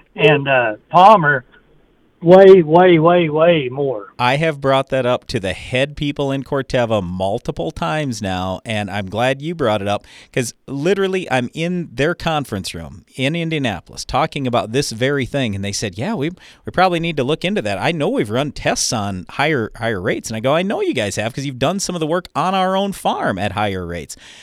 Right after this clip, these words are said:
Speaker 2: So please, please, please label a higher rate at some point. It would help us out tremendously." And I hate to say it, but I have, I have heard of people going off label. We don't want farmers to have to go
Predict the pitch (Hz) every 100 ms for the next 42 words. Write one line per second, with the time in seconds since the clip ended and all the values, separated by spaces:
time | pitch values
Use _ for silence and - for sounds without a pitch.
0 | - - - 214 240 226 160 - 190 220
1 | 170 - 208 208 131 104 120 202 311 277
2 | 175 - 254 202 151 226 - 185 - -
3 | 120 110 117 117 131 - - - 156 151
4 | - 185 156 131 147 151 - 104 139 175
5 | 110 - 95 - - - - 131 - 127
6 | 190 - 113 - 143 101 127 117 120 113
7 | 135 117 - _ 151 160 151 - 302 254
8 | 147 175 - - - 147 139 165 147 151
9 | - 127 143 151 143 131 147 151 123 156
10 | 247 123 123 127 - 220 269 - 180 208
11 | - - 170 175 170 147 - 120 139 139
12 | 131 135